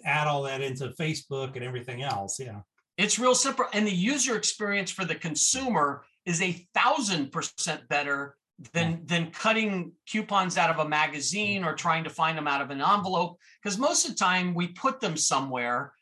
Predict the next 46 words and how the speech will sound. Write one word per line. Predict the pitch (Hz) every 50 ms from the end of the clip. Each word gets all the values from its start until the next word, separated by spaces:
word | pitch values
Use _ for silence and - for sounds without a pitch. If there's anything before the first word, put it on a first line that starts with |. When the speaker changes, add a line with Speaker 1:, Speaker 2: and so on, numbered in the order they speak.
| _ - 160
Speaker 2:
we | 170
Speaker 1:
Yeah. | 160
Speaker 2:
forget | - 190 175 208 233 240 233
that | 240 202 -
they're | - 156 147 147
there. | 135 156 180 196 170 151 143 143 143 - - - _ _ _ _ _ _ -
And | 175 180 190 190 170 165 - - -
if | 185 180 175 208
we | 202 170
don't | 196 240 277 269 -
have | 185 202 220 220 208 208
it | 185 165 - - - -
on | 180 220 254 262 240
them, | 175 156 139 135 135 139 147 143 139 _ _ -
I | 156 185 220 254 254
am, | 240 202 175 170 165 - -
I, | 160 175 208 214 -
I | - 190 240
am | 254 254 - - - 175
like | 180 175 170 170 - - 170
many | 175 185 196 196 185
of | 170
the | 165
people | 165 180 170 165 160 135
that | 147 143 143
I | 147 151
talk | 143 - 160 151 147 - -
to. | 143 123 107 - _ _ _ _ _ _ -
If | 160 160 160 -
I | - 240 294
know | 277 226 214 208
I've | 196 175 160
got | 175 156 143
a | 123
great | 113 131 147 170 180 -
coupon | - 180 180 170 - 165 170 170 156 151
for | - - 135
somewhere | - - 165 165 - - 165 147 123 123
I | - -
really | 165 160 160
wanna | 156 156 151 151 123
go | 117 143 139 139 147 151 147 - _ _ _ _ _ 117
and | 117 165 180
Speaker 1:
Yeah. | 190
Speaker 2:
I'm | 214 330 285
out, | 123 127 151 185 220 226 -